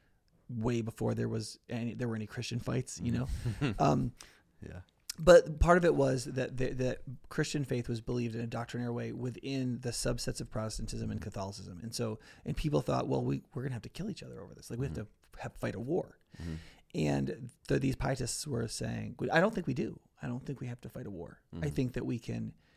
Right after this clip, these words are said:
Speaker 1: I think that we can figure out what part of our faith is essential. And I think that the Calvinists over here and the Zwinglians over here and the Roman Catholics over here, I think that we could not kill each other.
Speaker 2: Hmm.
Speaker 1: I think we could give liberty in a bunch of these areas. And so, for ex-, like, one of those would have been, like,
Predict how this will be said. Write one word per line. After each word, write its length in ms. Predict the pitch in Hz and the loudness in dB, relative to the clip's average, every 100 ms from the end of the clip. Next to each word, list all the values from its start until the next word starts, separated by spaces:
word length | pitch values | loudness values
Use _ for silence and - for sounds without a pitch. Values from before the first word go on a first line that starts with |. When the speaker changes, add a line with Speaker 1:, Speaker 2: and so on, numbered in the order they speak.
| _ _ - | _ _ -8
Speaker 1:
I 80 | 143 | -6
think 220 | 127 147 | -2 0
that 80 | - | 0
we 100 | 135 | -2
can 140 | 123 117 | -4 -4
figure 240 | 123 123 | -2 -2
out 80 | 117 | -2
what 240 | 120 127 | -2 -2
part 180 | - 131 | -2 -2
of 60 | 123 | -2
our 100 | 120 | -4
faith 360 | - 123 104 - - - | -6 -8 -8 -12 -20 -10
is 280 | 127 120 110 | -6 -6 -8
essential. 560 | 120 - 123 - 107 - | -10 -6 -6 -6 -10 -8
And 100 | 131 | -4
I 60 | 131 | -2
think 260 | 131 123 | -2 -4
that 240 | 123 120 120 | -6 -8 -6
the 80 | 117 | -6
Calvinists 560 | - 117 120 120 - | -4 -2 -4 -6 -6
over 180 | 117 110 | -6 -8
here 220 | 113 117 | -8 -6
and 120 | 110 | -4
the 60 | 107 | -6
Zwinglians 500 | 110 110 110 110 107 | -6 -4 -4 -6 -6
over 160 | 107 104 | -6 -6
here 180 | 107 110 | -8 -8
and 100 | 104 | -6
the 60 | |
Roman 200 | 107 110 | -4 -4
Catholics 300 | 107 101 107 117 | -4 -8 -10 -10
over 120 | 104 | -10
here, 220 | 123 117 | -8 -8
I 60 | 117 | -6
think 220 | - 147 | -4 -4
that 80 | 123 | -4
we 80 | 120 | -6
could 180 | 113 101 | -6 -6
not 200 | 95 - | -8 -8
kill 160 | 107 | -12
each 160 | 90 - | -10 -14
other. 180 | - - - _ | -18 -20 -20 _
Speaker 2:
Hmm. 80 | 147 139 | -16 -4
Speaker 1:
I 60 | - | 2
think 160 | 156 143 | 2 2
we 60 | |
could 100 | 127 | 0
give 160 | 123 113 | -2 2
liberty 560 | 139 135 113 101 101 - _ _ | 4 4 2 -2 -8 -14 _ _
in 100 | 135 | -2
a 40 | 120 | 0
bunch 220 | 117 120 | 0 -2
of 60 | 113 | -2
these 140 | 110 | -4
areas. 420 | 110 104 104 110 - | -4 -6 -6 -10 -10
And 140 | - 123 | -6 -2
so, 380 | 127 123 120 - - - | 0 2 0 -4 -18 -2
for 160 | 147 | 2
ex-, 140 | 131 - | 2 2
like, 280 | 147 139 147 | 4 4 4
one 120 | 147 | 2
of 60 | |
those 180 | 135 131 | 4 2
would 100 | 123 | 2
have 100 | 117 | -2
been, 160 | 117 113 | -4 -4
like, 260 | 113 - | -4 -6